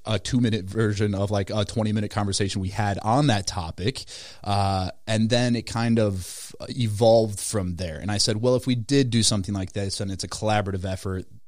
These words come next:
we are in a pos-, a favorable position that we should definitely make this something that we give back to the community." I think, like, all the collaborations we do are probably gonna end up being like that. Um, and then if you're talking about, like, the collaboration we did with Up or previous ones we've done with Wesley Andrews, we haven't had that risk because we've both roasted a separate coffee and blended them.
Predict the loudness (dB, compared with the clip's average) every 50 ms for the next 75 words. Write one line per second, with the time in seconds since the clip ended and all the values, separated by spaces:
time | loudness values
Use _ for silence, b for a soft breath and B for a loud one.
0 | -20 -18 -18 -14 -6 -2 0 2 4 6 6 6 6 4 2 2 -2 -2 -4 -4
1 | -2 -2 -2 -2 -2 -4 0 2 2 4 4 4 2 0 0 0 -2 -2 -2 -4
2 | -4 -6 -6 -6 -6 -8 -8 -12 -12 -12 -10 -8 -6 -6 -6 -2 2 2 2 2
3 | 2 2 2 0 0 -6 -14 -20 -18 -18 -14 -10 -4 -4 -4 -2 0 0 2 2
4 | 2 0 0 -2 -2 -2 -2 -2 -2 -2 -2 -2 -2 -2 -2 -4 -4 -4 -4 -2
5 | -2 -4 -4 -4 -6 -8 -8 -8 -8 -8 -8 -4 2 4 4 4 4 2 0 0
6 | 0 2 2 0 0 0 0 -2 -4 -4 -4 -6 -4 -4 -4 -4 -4 -4 -4 -6
7 | -4 -4 -6 -4 -2 0 0 0 0 0 0 -2 -2 -2 -2 -2 -2 -4 -6 -6
8 | -8 -6 -4 -4 -4 -4 B B B B B B B B B B B B B 0
9 | 0 2 2 2 2 2 2 2 4 4 2 0 0 0 0 2 2 2 2 2
10 | 2 0 0 -2 B B B B -2 -2 0 0 -2 0 2 4 4 4 4 2
11 | 2 2 2 0 2 2 2 2 0 -2 -2 0 2 2 2 0 0 -2 -4 -4
12 | -2 -2 -2 -2 0 0 0 0 0 0 0 0 0 0 0 0 2 2 4 4
13 | 4 4 2 -2 -4 -2 2 4 4 6 6 6 4 4 4 4 2 0 -2 -2
14 | -2 0 2 0 0 0 0 -4 -2 -2 0 0 0 -2 -2 -2 -2 -2 -2 -2
15 | -4 -4 -6 -6 -4 -2 -2 -2 -2 -2 -4 -6 -8 -4 0 0 0 0 2 4
16 | 4 4 4 4 2 2 2 4 2 2 2 4 4 2 0 -2 -4 -2 0 -2
17 | 0 0 0 -2 -2 0 2 4 4 4 2 0 -2 -10 -14 -16